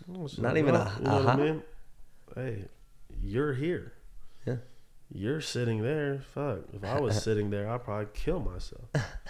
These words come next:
Speaker 2: No.
Speaker 1: Shit. Not to say, I'm just saying.
Speaker 2: <laughs> I'm not saying, I'm just saying, though.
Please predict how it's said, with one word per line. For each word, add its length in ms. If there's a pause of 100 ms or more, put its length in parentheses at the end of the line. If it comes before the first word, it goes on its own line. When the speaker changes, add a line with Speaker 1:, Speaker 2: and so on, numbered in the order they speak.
(920)
Speaker 2:
No. 300 (1080)
Speaker 1:
Shit. 600 (3000)
Not 220
to 80
say, 180
I'm 240
just 180
saying. 580
Speaker 2:
<laughs> 0
I'm 280
not 180
saying, 200
I'm 100
just 180
saying, 300
though. 200